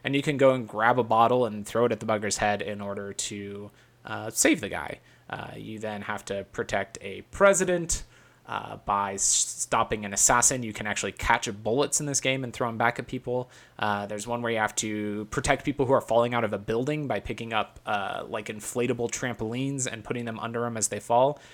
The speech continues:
It's pretty fun. Uh, the only thing that I dislike about this game is it uses, uh, teleport controls, meaning you point your controller in a direction and you kinda zap yourself there rather than walking around. And I'd really prefer it if I was able to,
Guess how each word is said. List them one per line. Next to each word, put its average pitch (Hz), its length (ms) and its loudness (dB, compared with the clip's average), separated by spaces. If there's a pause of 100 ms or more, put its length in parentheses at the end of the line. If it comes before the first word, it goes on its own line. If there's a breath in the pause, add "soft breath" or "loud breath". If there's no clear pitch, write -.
(360 loud breath)
It's 226 160 8
pretty 285 200 8
fun. 123 420 4
Uh, 143 140 6
the 151 120 4
only 220 180 4
thing 214 200 -2
that 175 220 6
I 135 220 2 (340)
dislike 165 500 4
about 185 220 4
this 190 180 2
game 202 360 0 (280 loud breath)
is 143 160 2
it 160 100 4
uses, 165 500 2 (180)
uh, 117 300 2
teleport 160 480 2
controls, 180 760 0
meaning 139 560 -4
you 127 540 0 (180)
point 151 380 0
your 139 180 4
controller 135 540 0
in 131 80 -4
a 110 40 -4
direction 120 440 0
and 117 160 -4
you 107 80 -6
kinda 120 200 -4
zap 107 360 0
yourself 156 400 4
there 160 260 6
rather 120 260 -2
than 110 200 -8
walking 110 340 -2
around. 120 480 -2 (320 loud breath)
And 135 100 0
I'd 160 140 4
really 185 320 10
prefer 139 540 4
it 156 160 8
if 123 180 0
I 117 80 6
was 113 140 2
able 117 380 0
to, 110 580 -4